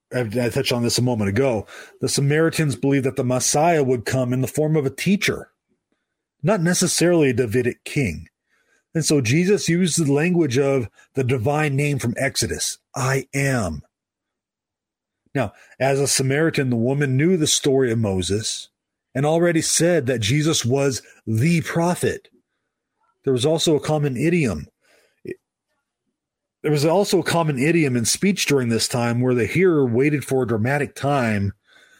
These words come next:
uh, to make the final reveal. So here's what Jesus is doing here. He sees this woman as worthy. He talks about living water.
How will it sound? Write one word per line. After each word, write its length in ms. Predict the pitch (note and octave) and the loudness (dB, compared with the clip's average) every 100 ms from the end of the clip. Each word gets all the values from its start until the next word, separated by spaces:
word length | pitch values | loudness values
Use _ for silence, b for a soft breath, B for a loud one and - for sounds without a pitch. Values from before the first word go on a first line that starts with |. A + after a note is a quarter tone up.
| b b - | b b 0
uh, 220 | C3 A#2+ | 2 2
to 140 | - | 0
make 360 | C#3+ C#3+ C3+ - _ - | 0 0 -2 -10 _ -6
the 100 | A#2+ | -4
final 480 | - B2+ C#3 C#3 | -2 -2 0 0
reveal. 600 | A#2+ G#2+ G2 G#2+ D#2 - _ | 0 0 2 0 0 -4 _
So 420 | - D3+ C#3 A#2 _ - | -2 2 2 0 _ -4
here's 320 | E3+ F#3 F#3 | 0 0 2
what 140 | F3+ | 0
Jesus 300 | A#2+ E3 D3 | 2 0 0
is 120 | C#3+ | -2
doing 300 | G#2 D3 B2+ | 0 0 0
here. 260 | G#2 F2 - b b b b b b b _ _ _ _ _ _ _ _ _ _ _ _ _ _ _ _ _ | 0 -2 -4 b b b b b b b _ _ _ _ _ _ _ _ _ _ _ _ _ _ _ _ _
He 140 | C3+ C3+ | -4 -2
sees 440 | - G#3+ A3 D3 | 2 4 4 4
this 240 | E3+ D#3+ | 2 2
woman 420 | C#3+ D3 C3+ C3+ B2+ | 0 0 0 -2 0
as 640 | B2+ B2+ A#2 G#2 - - _ _ _ _ _ _ | 0 0 0 -2 -4 -6 _ _ _ _ _ _
worthy. 520 | C3+ C3 A2+ G2+ - - _ - | 0 0 0 -2 -6 -16 _ -6
He 80 | |
talks 340 | C#3 - D#3 - | -4 -2 0 0
about 220 | D#3 C3+ | 0 0
living 380 | C3 C#3 B2+ A2 | 2 2 0 0
water. 540 | F#2+ F2 D#2+ - - | 0 -2 -6 -12 -18